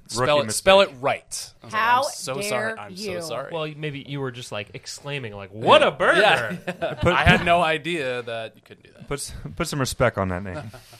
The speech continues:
Speaker 3: Well, we start the show with Nikki's super important question. So this week, I need to know about your daily coffee intake.
Speaker 4: Oh, boy.
Speaker 3: And along with that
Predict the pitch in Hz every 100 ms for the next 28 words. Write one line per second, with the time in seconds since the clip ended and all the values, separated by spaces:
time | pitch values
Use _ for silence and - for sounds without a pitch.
0 | - 117 - _ _ _ - _ _ -
1 | 254 277 330 330 415 370 330 302 277 247
2 | 262 269 285 - 320 320 330 277 277 294
3 | 285 311 311 254 - 262 330 359 _ -
4 | - - 294 277 269 262 - _ 214 427
5 | 392 311 320 302 - _ _ 247 285 330
6 | 285 269 247 233 226 226 - _ _ -
7 | 233 240 233 226 220 226 240 254 254 247
8 | _ - 220 220 247 226 202 _ 220 220
9 | 208 180 190 - - 123 120 110 107 104
10 | 101 98 254 254 254 277 320 302 370 -
11 | 233 202 190